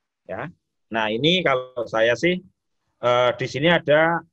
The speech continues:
<clears throat> ketentuan usahakan sepuluh tahun terakhir, ya, supaya nanti di penilaian kemutakhiran pustaka dapat nilai empat poin, ya, dapat empat poin ya kalau, eh, itu, eh, sepuluh tahun terakhir.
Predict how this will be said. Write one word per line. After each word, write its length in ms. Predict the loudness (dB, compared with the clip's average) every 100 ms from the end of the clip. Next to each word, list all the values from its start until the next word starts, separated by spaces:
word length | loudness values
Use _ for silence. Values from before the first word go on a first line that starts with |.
| -6
<clears throat> 240 | -4 -2 -4
ketentuan 720 | -2 -2 0 -2 0 -2 -8
usahakan 560 | -10 -4 -2 -2 -4 -4
sepuluh 400 | -6 -6 -4 -2
tahun 240 | 0 0
terakhir, 480 | 0 0 0 -2 -4 -16 _ _ _ _ -6
ya, 240 | -6 -6
supaya 480 | -6 -6 -2 0 0
nanti 320 | 0 -4 -4 -6
di 440 | -6 -4 -2 -4 -2
penilaian 560 | -2 0 2 2 0
kemutakhiran 720 | -2 -2 -2 -4 -4 -2 -2 -4
pustaka 640 | -6 -4 -2 -2 -2 -4 -16 _ _ _
dapat 400 | -4 -2 -2 -4
nilai 640 | -4 0 2 4 2 0
empat 320 | -6 -4 -4 0
poin, 480 | 2 2 0 -6 -10 -16
ya, 160 | -18 -18 -16 -10
dapat 240 | -4 -2
empat 240 | 0 0 4
poin 240 | 4 4
ya 160 | 0 0
kalau, 320 | 2 4 2 -2 _ _ _ -4
eh, 320 | 0 2 2
itu, 320 | 2 0 0 2
eh, 240 | 4 4
sepuluh 320 | 0 -4 -4 0
tahun 240 | 0 0
terakhir. 400 | -2 -2 -4